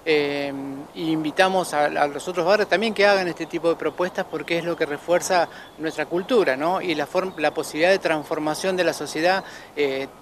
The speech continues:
viene muy asociada al arte y a la cultura. Así se ha, se ha desarrollado en muchas ciudades del mundo donde el arte y la cultura transformó la ciudad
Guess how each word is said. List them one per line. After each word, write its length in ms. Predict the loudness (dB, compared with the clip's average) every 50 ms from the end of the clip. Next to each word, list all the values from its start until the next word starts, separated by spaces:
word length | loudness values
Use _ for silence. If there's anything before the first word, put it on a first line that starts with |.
| -20 -14 -4
viene 240 | 0 0 2 2 2
muy 240 | 2 2 2 0 0
asociada 640 | 0 -2 -6 -8 -4 2 4 6 8 8 8 8 6
al 160 | 6 6 6
arte 240 | 4 4 2 2 2
y 60 | 2
a 60 | 4
la 100 | 2 0
cultura. 420 | -2 -4 -8 -4 -4 -4 -4 -6 -10 -14 -20 -20 -16 -8
Así 400 | -6 -6 -4 -2 0 2 2 0
se 120 | 0 -2 -4 -2
ha, 160 | -2 -2 -2
se 200 | -2 -6 -2 0
ha 40 | 2
desarrollado 500 | 2 2 0 -4 -6 -4 0 0 0 0
en 60 | 0
muchas 340 | -2 -4 -4 -4 -4 -4 -4
ciudades 320 | -2 0 2 2 2 2
del 140 | 0 -2 -2
mundo 400 | -2 -2 -4 -2 -2 -4 -4 -4 -10 -18 -18 -20 -18 -10
donde 580 | -6 -4 -4 -2 -2 -2 -2 0 0 -2 -2 -2 0
el 200 | 0 2 4 6
arte 300 | 4 4 4 2 -2 -2
y 20 |
la 120 | -2 -2
cultura 420 | -2 -4 -8 -6 -4 2 2 2 2
transformó 480 | 2 -6 -6 -4 -4 -4 -2 0 2
la 100 | 2 2
ciudad 400 | 2 0 -2 0 0 0 0 -2